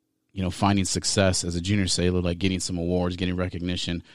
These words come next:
you know, getting good evals, I'm like, "I'm all in on this because it puts money on the table for me to feed my family," which was the A one reason why I started doing this in the first place. So, so without realizing it, like, you know, you neglect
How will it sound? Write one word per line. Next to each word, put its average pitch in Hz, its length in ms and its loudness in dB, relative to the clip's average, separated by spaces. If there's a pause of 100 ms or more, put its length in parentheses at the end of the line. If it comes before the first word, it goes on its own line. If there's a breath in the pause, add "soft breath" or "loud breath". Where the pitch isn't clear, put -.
(200 soft breath)
you 98 100 -6
know, 87 200 0
getting 98 240 0
good 95 140 2
evals, 90 500 0
I'm 98 120 2
like, 85 240 -2
"I'm 110 140 2
all 98 280 4
in 101 140 2
on 87 120 0
this 87 180 -2
because 87 480 2 (420 soft breath)
it 90 240 -6
puts 92 280 0
money 90 280 0
on 87 120 0
the 90 60 -2
table 90 360 2
for 87 220 -4
me 90 140 0
to 87 60 -2
feed 90 180 -4
my 87 140 -2
family," 107 360 0
which 90 200 -4
was 87 200 -4 (180)
the - 440 -10
A 95 120 4
one 92 220 2
reason 87 320 0
why 85 200 -2 (160)
I 82 100 -2
started 85 360 -2
doing 90 200 -2
this 92 160 -4
in 87 40 -6
the 80 60 -6
first - 260 -4
place. 85 200 -6 (420 loud breath)
So, 98 360 4 (500)
so 90 500 0 (260)
without 117 360 2
realizing 92 560 2
it, 87 140 -8
like, 90 180 0 (320)
you 98 100 -4
know, 92 80 4
you 98 160 6
neglect 90 420 2